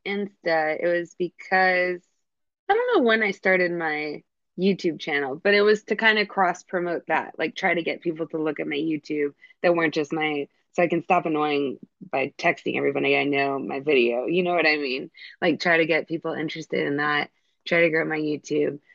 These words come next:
But YouTube just got, it, it, it's a lot of effort, a lot of work, a lot of editing, a lot of sound issues outside. My neighbors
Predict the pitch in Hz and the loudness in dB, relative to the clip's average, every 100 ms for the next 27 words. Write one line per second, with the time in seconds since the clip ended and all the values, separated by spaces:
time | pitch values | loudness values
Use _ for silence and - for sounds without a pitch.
0 | - - 202 214 254 247 233 202 175 180 | -14 0 4 4 4 4 4 4 2 -2
1 | 180 - 156 147 131 - _ _ _ _ | -4 -2 0 2 0 -4 _ _ _ _
2 | _ _ _ - 196 196 _ - 190 - | _ _ _ 0 2 2 _ -2 -2 -2
3 | _ - 190 202 185 165 - 151 - 151 | _ -6 0 2 4 4 2 -2 -2 -4
4 | 139 160 156 156 151 143 143 143 147 147 | -2 -2 -2 -2 -2 -4 -6 -4 -4 -2
5 | - 214 214 208 202 190 165 156 156 - | 2 2 4 4 2 -2 -4 -4 -4 -2
6 | 175 180 180 175 170 - 165 156 156 147 | 2 4 2 -2 -6 -6 -4 -4 -4 -6
7 | - 175 175 170 170 175 156 156 165 170 | -2 0 4 2 2 -2 -4 -2 0 2
8 | 190 190 190 | 2 2 -2